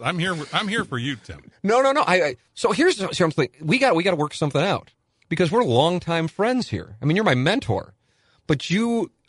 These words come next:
Speaker 2: are unhappy with me about something with radio, and I'm telling you what you think happened didn't happen. I gotta, I gotta, we
Speaker 1: I
Speaker 2: gotta
Speaker 1: don't do radio anymore.
Speaker 2: I know, but you think that somehow I had something to do with you not doing radio anymore, and that's not accurate.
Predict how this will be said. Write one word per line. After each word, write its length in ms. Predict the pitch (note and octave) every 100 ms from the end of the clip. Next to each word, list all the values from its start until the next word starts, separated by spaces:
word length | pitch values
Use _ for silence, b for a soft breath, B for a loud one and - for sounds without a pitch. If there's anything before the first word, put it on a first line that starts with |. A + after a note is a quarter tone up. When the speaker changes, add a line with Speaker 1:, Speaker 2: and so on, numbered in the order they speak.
| -
Speaker 2:
are 160 | C#3+
unhappy 460 | C#3 A#2 F3 A3 F3
with 240 | G#2+ G2+
me 220 | G#2+ A2 B2
about 260 | A#2+ B2
something 320 | - F3 F3+
with 100 | D3+ A#2
radio, 380 | D3+ G#3+ C#3+
and 140 | - B2
I'm 80 | A#2
telling 400 | - G#3 A3 A#2+
you 160 | A2+
what 220 | A#2 C3
you 100 | A#2+
think 280 | A2+ F#3 F3+
happened 380 | - G3 - A2
didn't 200 | C3 A2+
happen. 300 | G2+ A3 B2+
I 100 | A2+
gotta, 160 | C#3 C3+
I 40 |
gotta, 220 | C3 C3+ - b b
we 80 | C#3+
Speaker 1:
I 40 | D3+
Speaker 2:
gotta 100 | A3+
Speaker 1:
don't 120 | F#3
do 200 | A3+ B3+
radio 300 | E3+ G#2+ F#2
anymore. 80 | E2+ D#3
Speaker 2:
I 220 | F3 F3+
know, 500 | F3+ F3 G#3 B3+ A3
but 160 | D3+ C#3+
you 140 | E3+
think 300 | G3 - G#3
that 160 | E3+ C#3+
somehow 360 | - F#3+ E3+
I 140 | C#3+ E3
had 180 | E3+ C#3+
something 280 | D#3 D3+
to 40 | C3+
do 140 | D#3
with 160 | A#3+ -
you 80 | A#2+
not 160 | G2+
doing 160 | A#2 A2+
radio 260 | F#3 B3+
anymore, 280 | C#3 A2 B2+
and 120 | C3+
that's 220 | - B2+ C#3
not 180 | C#3+
accurate. 440 | A#2+ A3+ - -